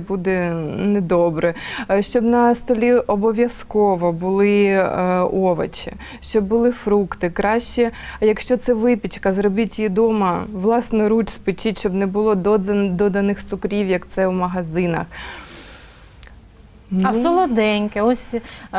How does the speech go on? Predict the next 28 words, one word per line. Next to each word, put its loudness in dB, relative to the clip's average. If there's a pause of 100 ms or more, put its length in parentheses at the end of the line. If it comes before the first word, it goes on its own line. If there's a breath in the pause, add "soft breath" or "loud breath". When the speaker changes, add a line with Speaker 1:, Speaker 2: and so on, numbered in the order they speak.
(580)
Speaker 2:
справді -2
дієтологи 2
кажуть, -4
що -2
солодкого -2
нам 0
вистачає, 0 (280 loud breath)
і 2
ми -2
можемо -2
їх, -4
е, -2 (180)
їсти -4
з -6
фруктами, -4 (320 loud breath)
і, -2
м, -4
в -2
організмі 0
в -2
нашому 0
буде 0
достатня -2
кількість, -4
е, 2
цукру, -2 (280 loud breath)
тобто 0
Speaker 1:
Е, 0